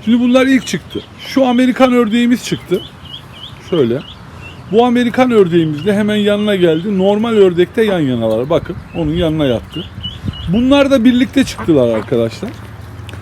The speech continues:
Normal ördeklerin gelişim sürecinin çok hızlı olduğunu ilk iki ay sizlere ben bunu söylemiştim.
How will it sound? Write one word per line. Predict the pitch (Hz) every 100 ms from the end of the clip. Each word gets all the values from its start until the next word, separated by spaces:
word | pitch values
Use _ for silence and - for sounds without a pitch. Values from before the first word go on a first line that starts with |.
| - - - - 143
Normal | 143 196 226 240 285
ördeklerin | 262 208 156 156 - 147 220 233 - 123
gelişim | 165 196 285 247
sürecinin | - 202 160 160 190 - - - -
çok | 240 - 214
hızlı | 196 185
olduğunu | 233 220 160 165
ilk | 170 208 -
iki | 151 175
ay | 220
sizlere | - 185 175 190 185
ben | 185 185
bunu | 185
söylemiştim. | 190 170 175 160 - 135